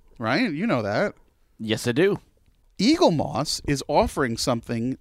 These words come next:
Speaker 1: to, what is Eaglemoss? Eaglemoss is a company. They're a British company, and they make the most amazing, uh, models of,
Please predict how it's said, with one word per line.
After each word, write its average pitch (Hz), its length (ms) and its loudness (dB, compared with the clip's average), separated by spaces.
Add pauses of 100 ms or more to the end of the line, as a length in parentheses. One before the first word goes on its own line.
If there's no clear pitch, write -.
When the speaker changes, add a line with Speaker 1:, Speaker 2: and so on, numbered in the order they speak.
(120)
Speaker 1:
to, 151 100 -6
what 262 140 8
is 240 100 2
Eaglemoss? 127 400 -4
Eaglemoss 247 460 -2
is 151 60 -8
a 147 40 -4
company. 101 380 -6
They're 120 140 -2
a - 20 -6
British 269 320 -2
company, 104 420 -4 (380)
and 139 160 -2
they 180 120 2
make 180 360 -4
the 147 80 -2
most 147 220 0
amazing, 131 800 -2 (960)
uh, 131 260 0
models 139 880 2 (580)
of, 131 540 0